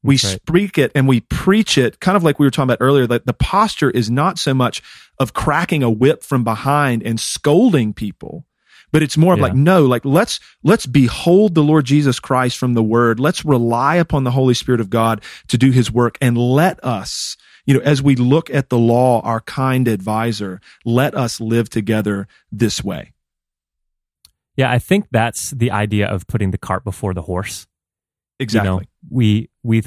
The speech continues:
Speaker 2: we think about, uh, y-, you know, we wanna, we wanna root, uh, we mix the indicatives and imperatives of Scripture, right?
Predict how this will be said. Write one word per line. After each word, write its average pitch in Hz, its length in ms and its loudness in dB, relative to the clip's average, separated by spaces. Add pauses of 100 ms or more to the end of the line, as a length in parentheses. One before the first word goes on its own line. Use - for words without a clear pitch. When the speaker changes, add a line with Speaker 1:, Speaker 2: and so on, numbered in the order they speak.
Speaker 2:
we 123 140 0
think - 280 -4
about, 95 520 -4 (260)
uh, - 260 -10 (280)
y-, - 80 -20 (380)
you 135 100 -8
know, 117 100 0
we 110 160 4
wanna, 107 360 2
we 113 160 -2
wanna 107 280 0
root, 98 520 0 (560)
uh, 90 380 -6 (380)
we 127 160 4
mix 135 280 2
the 117 160 0
indicatives 104 440 -2
and 95 80 -2
imperatives 90 520 -6
of 85 80 -18
Scripture, - 520 -16
right? 104 220 -4